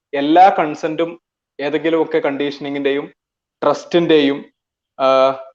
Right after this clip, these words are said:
ഒരളവ് വരെ മാനിപ്പുലേഷന്റെയും ഫലമാണ്. ചോദ്യം ഇതാണ്, മനുഷ്യന്റെ പ്രകൃതത്തിന്, മനുഷ്യന്റെ സാമൂഹിക ജീവിതത്തിന്, വ്യക്തിപരമായ സന്തോഷത്തിന്, ആത്യന്തികമായ സന്തോഷം, നൈമിഷികമായ അഭിനിവേശങ്ങളിലൂടെ കിട്ടുന്ന സന്തോഷമല്ല, ലിബറലുകളുടെ സന്തോഷമല്ല,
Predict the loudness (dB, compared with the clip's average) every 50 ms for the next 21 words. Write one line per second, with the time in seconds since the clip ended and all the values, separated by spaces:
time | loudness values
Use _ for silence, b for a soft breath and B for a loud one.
0 | _ _ _ _ _ -8 -4 0 2 2 4 4 4 6 6 6 4 4 2 0
1 | -2 -2 -4 -2 -2 -2 -2 -2 -4 -4 -6 -4 -4 -2 -2 -2 -2 -2 -4 -6
2 | -8 -8 -2 0 0 0 2 2 0 2 2 0 0 0 0 -2 -6 -8 -12 _
3 | _ -12 -10 -8 -8 -6 -6 -6 -4 0 2 2 2 2 0 -4 -2 0 -2 0
4 | 0 0 -2 -2 -4 -6 -6 -8 -12 _ _ _ _ _ _ -10 -8 -8 -6 -6
5 | -6 -4 -4 -2 -2 -2 -2 -2 -2 -2 -4 -4 -4 -4 -4 -4 -4 -4 -4 -4
6 | -6 -8 -8 -10 -12 _ _ _ _ -14 -14 -8 -8 -4 -2 0 0 0 0 -2
7 | -2 -2 -4 -8 -6 -4 -2 -4 -4 -4 -6 -8 -8 -8 -8 -8 -10 _ _ _
8 | _ _ _ _ _ _ 0 0 0 2 2 2 2 4 4 4 4 4 2 2
9 | 0 -2 -2 0 0 0 -2 -6 -12 _ _ _ -8 -6 -4 -4 -4 -4 -6 -2
10 | -2 0 0 0 0 0 2 2 0 0 -2 -6 -2 0 2 2 2 0 -2 -2
11 | 0 0 2 2 2 2 0 -4 -6 -8 -8 -10 -6 -4 -4 -4 -2 -4 -6 -8
12 | -6 -6 -6 -4 -4 -4 -2 -2 0 2 2 2 2 2 2 0 -2 -2 -4 -4
13 | -4 -4 -8 -8 -6 -6 -8 -8